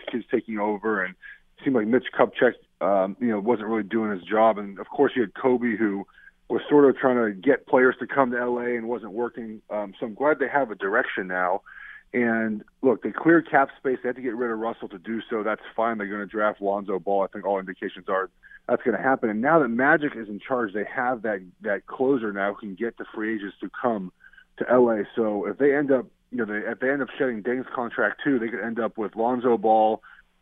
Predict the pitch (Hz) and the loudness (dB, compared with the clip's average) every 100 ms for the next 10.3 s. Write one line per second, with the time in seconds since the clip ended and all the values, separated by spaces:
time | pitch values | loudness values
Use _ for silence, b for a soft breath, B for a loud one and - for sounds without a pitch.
0 | _ - 135 135 113 117 117 110 95 107 | _ 6 8 8 4 2 2 0 -6 -10
1 | 101 123 120 117 110 - 147 165 143 120 | -4 -2 0 -2 -6 -8 -4 -2 -4 -6
2 | - 139 117 110 117 113 - 127 147 123 | -8 -8 -8 -6 -4 -4 -4 -2 0 0
3 | - B B - 110 113 101 131 143 143 | -2 B B -8 -6 -4 2 4 6 6
4 | 127 117 - 123 104 101 120 135 110 110 | 4 2 0 -6 -4 -2 4 4 2 -6
5 | 101 - 139 135 123 113 113 98 98 92 | -8 -2 2 4 4 0 -2 -4 -4 -2
6 | 113 - 104 95 92 98 110 92 - 95 | -4 -4 -8 -8 -8 -2 -2 -2 -6 -10
7 | 92 85 107 90 87 - 95 90 - 92 | -8 -10 -10 -10 -8 -4 -2 -2 -2 -2
8 | 90 87 - 87 85 90 85 85 90 92 | -2 -6 -10 -10 -8 -2 0 -2 -6 -6
9 | 92 95 - 104 90 92 87 - 92 82 | -6 -8 -10 -4 -2 0 -2 -6 -8 -6
10 | 90 87 80 | 0 0 -2